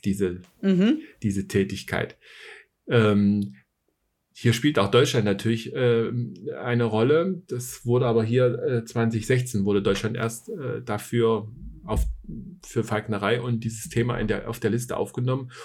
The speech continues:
Speaker 1: Vorher waren das dann natürlich, äh, Staaten, bei denen da, in denen das auch so entstanden ist, wie Mongolei, Korea, Katar, Saudi-Arabien und so weiter. Da ist es,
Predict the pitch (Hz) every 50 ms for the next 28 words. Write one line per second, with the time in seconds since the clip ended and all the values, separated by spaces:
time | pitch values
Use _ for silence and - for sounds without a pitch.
0 | - - - - - 120 120 123 110 107 104 104 110 113 113 110 - 110 104 107
1 | 104 98 101 - 113 113 110 113 113 - 117 110 101 - - - - - - -
2 | 76 95 110 - - 110 98 98 95 98 107 101 104 104 101 101 104 - - 113
3 | 101 98 104 101 104 110 110 - - - - - 113 98 95 - - - 95 95
4 | 101 98 - 85 90 - 104 95 92 95 95 98 98 92 92 90 92 101 104 107
5 | 110 107 - 95 95 95 95 101 98 98 98 98 - 87 - - 87 92 98 98
6 | 95 90 87 92 95 98 71 82 80 78 76 76 85 95 95 90 - - - 85
7 | - 80 78 76 - 87 - - - - - - - - - - 101 95 95 101
8 | 117 120 120 117 107 - -